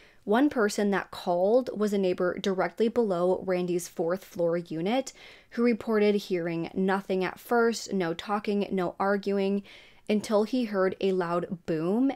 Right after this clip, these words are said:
at around four thirty P M. Then, about ten to fifteen minutes later, he heard more unusual noises, but he wasn't exactly sure what to make of them. He did recall hearing what sounded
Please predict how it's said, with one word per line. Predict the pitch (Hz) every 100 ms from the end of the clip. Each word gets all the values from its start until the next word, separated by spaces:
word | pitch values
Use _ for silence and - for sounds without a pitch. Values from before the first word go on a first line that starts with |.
| -
at | 208
around | 190 175 175 170
four | - 196 185
thirty | 202 175 165 175
P | - 160 -
M. | 202 170 - - 208
Then, | 220 196 214
about | 208 180 175 -
ten | 208 202
to | 208
fifteen | 202 190 202 190
minutes | 175 - -
later, | 277 240 208 196 -
he | - - 214
heard | 202 196 190 -
more | 190 196 196 214 -
unusual | 220 190 190 185 185 185
noises, | 170 156 175 233 262 294 - - - - - -
but | 240
he |
wasn't | 233 220 262 262
exactly | 202 180 180 185
sure | 180 175 175 170 -
what | 185 220
to | -
make | 170 151 165
of | -
them. | - - - - _
He | - 240
did | 214 240 254
recall | 320 247 214 202
hearing | 196 185 185 175
what | 180 -
sounded | 185 180 180